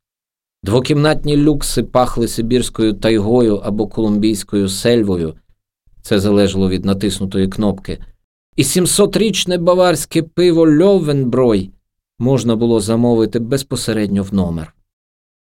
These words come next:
Банкувала, ясна річ, вона. Поруч із нею я пізнавав усю мудрість дзену, а також стару комуністичну мудрість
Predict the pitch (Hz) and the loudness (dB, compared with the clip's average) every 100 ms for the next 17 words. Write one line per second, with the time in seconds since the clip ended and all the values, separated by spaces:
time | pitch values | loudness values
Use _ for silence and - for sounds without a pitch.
0 | _ _ _ _ _ _ - 110 127 123 | _ _ _ _ _ _ -6 0 0 2
1 | 135 147 165 160 160 156 - 127 120 117 | 2 4 4 4 4 0 -6 -4 -2 -2
2 | 117 113 - 120 113 71 - _ _ _ | -2 -2 -4 -6 -6 -6 -12 _ _ _
3 | _ _ _ _ _ _ _ _ _ _ | _ _ _ _ _ _ _ _ _ _
4 | _ 139 120 110 113 95 139 160 98 - | _ 0 2 0 -6 -2 0 0 0 -6
5 | _ _ _ - 101 101 110 104 110 117 | _ _ _ -4 -4 0 -2 0 0 0
6 | 117 123 101 160 160 151 143 127 127 - | 0 -6 -6 -2 0 0 0 -2 -4 -10
7 | - 101 101 113 104 82 85 - _ _ | -14 -10 -2 0 0 -2 -8 -14 _ _
8 | _ _ _ - 101 98 104 - - - | _ _ _ -8 -6 -2 -2 -4 -8 -2
9 | 104 139 165 143 123 120 117 107 - 127 | 2 4 4 2 0 0 -2 -2 -4 -4
10 | - 107 107 131 104 95 - | -2 0 0 2 0 -2 -6